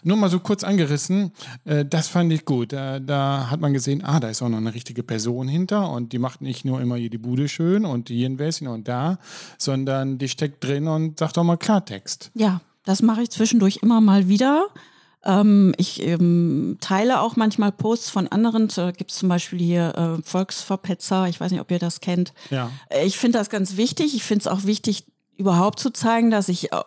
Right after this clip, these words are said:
Speaker 2: eben menschlich bin und dass bei uns auch nicht alles immer schön ist und dass wir auch Sorgen und Probleme haben. Äh, der letzte Post ging auch bei mir um, teilweise um meine Gesundheit, äh, die nicht immer so toll ist. Und, ähm,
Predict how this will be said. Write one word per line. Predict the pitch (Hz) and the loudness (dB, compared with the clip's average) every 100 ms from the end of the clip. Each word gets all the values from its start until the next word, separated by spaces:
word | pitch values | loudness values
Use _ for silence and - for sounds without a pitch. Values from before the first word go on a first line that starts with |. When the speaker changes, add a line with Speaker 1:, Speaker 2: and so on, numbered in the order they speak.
| - | 0
Speaker 2:
eben | 185 190 180 | 4 6 6
menschlich | 185 247 - 262 - | 6 2 2 -2 -2
bin | - 269 277 277 | 0 4 4 4
und | - 196 | 4 4
dass | 185 196 - | 4 0 0
bei | 175 | 0
uns | - 190 | 2 2
auch | - 175 196 | 2 0 0
nicht | 208 - | 0 0
alles | 226 233 233 | 0 2 2
immer | 226 226 | 2 2
schön | 214 - 262 277 | 0 2 4 4
ist | 277 277 277 | 4 2 2
und | 233 | 2
dass | 175 190 | 2 2
wir | - | 0
auch | - 185 | 0 2
Sorgen | 180 180 | 4 4
und | 180 | 2
Probleme | 170 - 175 175 226 247 | 0 -4 -2 2 4 4
haben. | 240 240 247 254 247 220 | 4 4 6 6 6 4
Äh, | - 196 | 2 2
der | 180 | 2
letzte | 180 - 202 | 0 -2 -6
Post | - 196 - | -2 -2 -2
ging | 180 180 | -4 -2
auch | 208 220 | 0 -2
bei | 214 | 0
mir | 214 208 208 | 0 2 2
um, | 180 180 - - - - - | 2 0 -2 -4 -4 -6 -8
teilweise | - 180 180 180 180 | -2 0 2 2 2
um | |
meine | 180 180 175 | 2 4 2
Gesundheit, | 170 220 277 269 254 262 - - - - - - | 2 2 4 2 2 -2 -8 -18 -16 -18 -18 -8
äh, | - 208 208 214 | 0 2 4 2
die | 208 | 0
nicht | 208 208 | 0 0
immer | - 214 | 0 2
so | 208 | 2
toll | 214 - 233 | 0 2 2
ist. | 233 226 - | 4 2 2
Und, | 202 196 185 - | 4 4 4 2
ähm, | 190 190 190 185 185 190 | 2 4 6 6 6 4